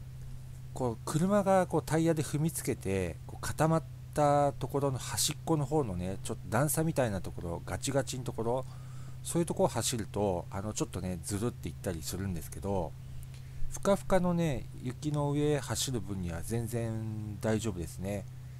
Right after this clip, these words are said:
で、その変なね、あの、段差みたいなところ、わだちのところをね、乗り越えるときに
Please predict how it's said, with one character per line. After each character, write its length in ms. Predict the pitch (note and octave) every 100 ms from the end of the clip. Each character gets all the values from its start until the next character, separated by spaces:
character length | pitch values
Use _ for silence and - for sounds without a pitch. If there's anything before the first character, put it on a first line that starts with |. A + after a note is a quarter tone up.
| - - - - -
で、 80 | B2+
そ 100 | C#3
の 80 | C#3
変 240 | F#3+ F#3+
な 120 | A2
ね、 180 | F#2 F#2+
あ 100 | F2
の、 140 | F2
段 200 | F2 A2
差 200 | G#2+ A2+ G#2+ -
み 140 | A#2
た 120 | - G2
い 60 |
な 80 | E2
と 100 | -
こ 140 | -
ろ、 220 | D#2+ F2 - - - -
わ 100 | G2+
だ 140 | G#2+
ち 120 | - G#2+
の 140 | G2+
と 100 | G2+
こ 120 | G#2+
ろ 160 | G#2 F2
を 80 | E2
ね、 160 | F2+
乗 160 | F2+ B2
り 80 | B2+
越 300 | G2+ D#3+ D#3
え 20 |
る 100 | F#2
と 140 | G2
き 140 | F2+ F2+
に 340 | F2 E2+ E2+